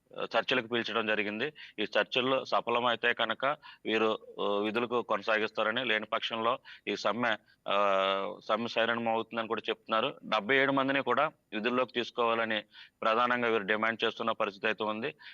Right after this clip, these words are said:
ఈ డెబ్బై ఏడు మంది వికాస ఉద్యోగులు ఎవరైతే ఉన్నారో వీరంతా కూడా గత పదేళ్ల నుంచి కోవిడ్ లో కూడా విశేష సేవలు అందించారని వీరు చెప్తున్నారు.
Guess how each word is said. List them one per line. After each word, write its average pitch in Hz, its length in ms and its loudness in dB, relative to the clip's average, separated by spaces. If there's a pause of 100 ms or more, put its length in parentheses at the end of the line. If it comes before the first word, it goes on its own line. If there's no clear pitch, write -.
ఈ 101 60 2
డెబ్బై 110 280 4
ఏడు 127 140 4
మంది 127 280 2
వికాస 117 360 0 (280)
ఉద్యోగులు 107 380 0
ఎవరైతే 110 360 2
ఉన్నారో 110 300 0
వీరంతా 104 380 -2
కూడా 127 240 -2
గత 110 40 -4
పదేళ్ల 107 460 -2
నుంచి 120 360 -4 (320)
కోవిడ్ 110 360 2
లో 120 120 4
కూడా 110 360 2 (180)
విశేష 117 300 0
సేవలు 113 320 2
అందించారని 110 560 0
వీరు - 640 -6
చెప్తున్నారు. 110 520 2